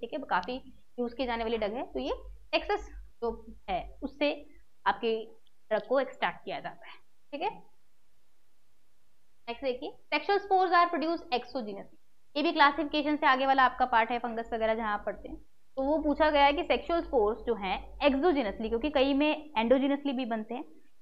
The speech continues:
तो कौन सी ऐसी fungus है जिसमें ये कैसा बन रहा है आपका एक्सोजेनसली ये स्पोर जो है बन रहे हैं, ठीक है। तो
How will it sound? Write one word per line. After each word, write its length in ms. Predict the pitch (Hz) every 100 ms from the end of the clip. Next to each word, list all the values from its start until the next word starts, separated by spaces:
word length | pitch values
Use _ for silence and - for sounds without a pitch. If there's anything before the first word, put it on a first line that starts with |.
| -
तो 60 |
कौन 300 | 277 277 285
सी 100 | 294
ऐसी 200 | 320 311
fungus 340 | 311 302 285 285
है 120 | 285
जिसमें 280 | 269 262 240
ये 120 | 233
कैसा 260 | 233 226 233
बन 120 | 214
रहा 180 | 202 202
है 120 | 190
आपका 260 | 185 175 - 415 - - - - - - - -
एक्सोजेनसली 600 | 254 226 254 247 226 233
ये 80 | 208
स्पोर 280 | - 214 208
जो 80 |
है 120 | 220 349 - - -
बन 140 | 233 190
रहे 160 | -
हैं, 220 | - - - -
ठीक 140 | 302
है। 60 | 453 - - - -
तो 340 | 302 - -